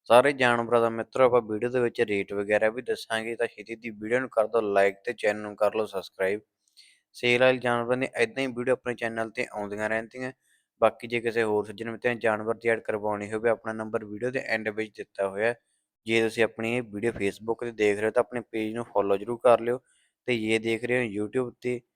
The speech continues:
ਤਾਂ ਮਿੱਤਰੋ ਆਪਣੇ ਚੈਨਲ ਨੂੰ ਸਬਸਕ੍ਰਾਈਬ ਕਰ ਲਿਓ। ਜਾ ਕੇ Facebook ਪੇਜ ਨੂੰ ਜ਼ਰੂਰ ਫਾਲੋ ਕਰਿਓ ਸਿੱਧੂ ਹਾਰਸ ਕਲਚਰ ਨੂੰ। ਉਸ ਤੇ ਮਿੱਤਰੋ ਆਪਾਂ ਸਾਰਿਆਂ ਨਾਲੋਂ ਪਹਿਲਾਂ ਸੇਲ ਵਾਲੇ ਜਾਨਵਰਾਂ ਦੀ ਵੀਡੀਓ ਪਾਉਂਦੇ ਹੁੰਦੇ ਹਾਂ YouTube ਨਾਲੋਂ ਵੀ, ਤਾਂ ਜਾ ਕੇ Facebook ਪੇਜ ਨੂੰ ਜਾ ਕੇ ਜ਼ਰੂਰ ਫਾਲੋ ਕਰਿਓ।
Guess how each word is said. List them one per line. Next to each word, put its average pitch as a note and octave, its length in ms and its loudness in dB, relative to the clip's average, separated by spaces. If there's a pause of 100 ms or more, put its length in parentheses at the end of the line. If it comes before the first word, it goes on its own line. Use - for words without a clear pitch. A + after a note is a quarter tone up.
(380)
ਤਾਂ A#2 100 -2
ਮਿੱਤਰੋ A#2 320 -2
ਆਪਣੇ B2+ 200 -2
ਚੈਨਲ A#2 220 -2
ਨੂੰ A#2 80 -4
ਸਬਸਕ੍ਰਾਈਬ G#2+ 540 2
ਕਰ A2+ 220 2
ਲਿਓ। B2 200 2
ਜਾ A2+ 240 4
ਕੇ - 120 -8
Facebook G#2+ 580 -6
ਪੇਜ B2+ 220 -4
ਨੂੰ A#2+ 120 -4
ਜ਼ਰੂਰ A#2 320 -6
ਫਾਲੋ A2 220 2
ਕਰਿਓ A#2 180 -4
ਸਿੱਧੂ A#2 440 -8
ਹਾਰਸ A2+ 200 2
ਕਲਚਰ G#2+ 440 -2
ਨੂੰ। B2 200 -8 (800)
ਉਸ A#2+ 220 0
ਤੇ C3 120 -4
ਮਿੱਤਰੋ B2 340 2
ਆਪਾਂ B2+ 180 4
ਸਾਰਿਆਂ A2+ 220 0
ਨਾਲੋਂ C3 120 -2
ਪਹਿਲਾਂ A#2 320 4
ਸੇਲ G#2+ 240 -2
ਵਾਲੇ A2+ 160 4
ਜਾਨਵਰਾਂ A2 400 2
ਦੀ A2 80 -6
ਵੀਡੀਓ A2 280 -4
ਪਾਉਂਦੇ G#2 280 -6
ਹੁੰਦੇ G#2 240 -8
ਹਾਂ G#2+ 160 -4
YouTube B2 280 -6
ਨਾਲੋਂ A2+ 300 -2
ਵੀ, B2+ 140 -6 (540)
ਤਾਂ A#2+ 80 -2
ਜਾ A2+ 220 8
ਕੇ A2+ 160 -6
Facebook G#2+ 400 -4 (120)
ਪੇਜ A#2+ 200 -2
ਨੂੰ B2 120 -8
ਜਾ A#2+ 140 4
ਕੇ A2+ 120 -6
ਜ਼ਰੂਰ G#2+ 260 -6
ਫਾਲੋ A2+ 300 2
ਕਰਿਓ। A#2 300 -2